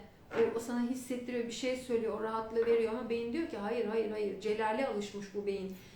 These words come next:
sana yerleştirilen kodlardan dolayı. Ama burası sana net bir şekilde söylüyor. Allah sizden de razı olsun. Hakikate doğru açılım yaşayan insan tarikat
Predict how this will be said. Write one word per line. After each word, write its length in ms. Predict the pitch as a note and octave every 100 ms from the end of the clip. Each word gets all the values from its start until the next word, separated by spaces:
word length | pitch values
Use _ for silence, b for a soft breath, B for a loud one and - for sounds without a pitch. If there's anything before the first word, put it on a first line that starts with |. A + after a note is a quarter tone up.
| B
sana 220 | - A#3 A#3
yerleştirilen 840 | A3+ A3 A3+ A3 A3+ A3 G#3+ G#3+
kodlardan 640 | G#3+ G3+ G3+ G3+ G3+ G3+
dolayı. 320 | F#3+ F3+ - G3 -
Ama 340 | G#3+ B3+ G4 G4 A3
burası 320 | A3+ A#3 A#3+
sana 380 | C4 A3+ C4+ F4+
net 300 | B3+ B3+ B3+
bir 60 | A3+
şekilde 400 | A3 G#3+ A#3 D#4
söylüyor. 560 | - A3 G#3 A3 F#3 F3+ - - - B B B B B
Allah 260 | A3+ B3 C#4+
sizden 420 | B3 G#3+ A3 A3+
de 100 | G3
razı 280 | F#3 F3+ -
olsun. 380 | - - - - - - - - - - - - - - - - - - - - - - - - - - - - - B B B B B B -
Hakikate 600 | C4 C4 C#4 D4+ D4 D4+
doğru 200 | C#4+ C4+
açılım 360 | B3+ B3+ C#4 C#4
yaşayan 420 | C4 C4+ C4 B3+
insan 440 | C4+ - C4+ D#4 - -
tarikat 440 | C4 B3+ C#4+ C#4